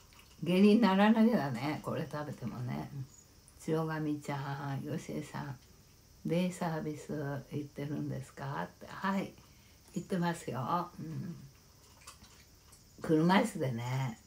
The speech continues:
足が悪い。うん。足と腰が悪い。うん。でもだいぶ良くなってきたけどね、うん、腰もね、うん。三十五度ぐらい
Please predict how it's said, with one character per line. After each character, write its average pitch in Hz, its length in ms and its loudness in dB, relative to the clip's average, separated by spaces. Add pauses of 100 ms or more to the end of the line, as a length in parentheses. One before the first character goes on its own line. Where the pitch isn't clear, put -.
(120)
足 180 320 -2
が 180 120 0
悪 151 220 -2
い。 - 20 -2
う - 20 -4
ん。 135 640 -8 (680)
足 196 340 -2
と 185 320 4
腰 - 320 0
が 160 100 2
悪 156 320 4
い。 135 140 -2
う - 120 -6
ん。 143 120 -4 (460)
で 226 120 2
も 214 160 6
だ 156 180 0
い 160 60 2
ぶ 190 120 2
良 226 120 6
く 262 140 -6
な 208 100 0
っ - 40 -4
て - 120 -16
き - 80 -20
た 160 120 -4
け - 100 -6
ど 123 160 -6
ね、 127 420 -6
う 120 40 -14
ん、 107 140 -14
腰 - 320 -8
も 131 100 -4
ね、 156 360 -4 (100)
う 120 40 -10
ん。 127 120 -10 (760)
三 165 300 -4
十 143 260 -6
五 135 160 -2
度 139 160 -2
ぐ 143 140 -6
ら 135 180 -4
い - 120 -6